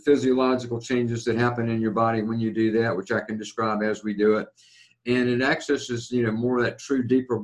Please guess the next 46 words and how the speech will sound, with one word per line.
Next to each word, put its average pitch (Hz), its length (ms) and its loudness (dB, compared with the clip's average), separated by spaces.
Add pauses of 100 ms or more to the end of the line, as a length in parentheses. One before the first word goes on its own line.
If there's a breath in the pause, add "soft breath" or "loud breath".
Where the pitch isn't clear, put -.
(140)
part 127 200 -2
of 117 40 0
yourself 110 520 -2
where 101 120 0
your 95 180 -2
core 123 380 0
authentic 113 380 -4
self 107 320 -6
comes 117 260 -4
from. 65 240 -16 (760 soft breath)
It's 120 160 -8
a 107 40 -6
simple 170 360 0
technique. 110 560 -2
It's 117 140 -6
only 139 200 0
three 139 220 0
little 139 180 0
steps. - 560 -2 (460 soft breath)
You 120 180 -6
can 120 120 -2
do 123 160 6
it 113 160 0 (160)
anytime, 139 680 0
anywhere. 127 720 2 (680 soft breath)
You 104 140 -6
can 113 100 -2
do 120 180 4
it 95 40 0
with 113 120 -2
your 120 160 2
eyes 127 300 2
open. 143 380 2
You 117 100 -4
can 110 180 -4
do 113 160 0
it 98 60 -2
with 104 140 -2
your 117 180 2
eyes 120 300 0
closed. 117 560 -2 (440 soft breath)
And 110 200 -2
if 104 100 -8
you'd 117 140 -2
like, 151 380 0
in 117 500 -4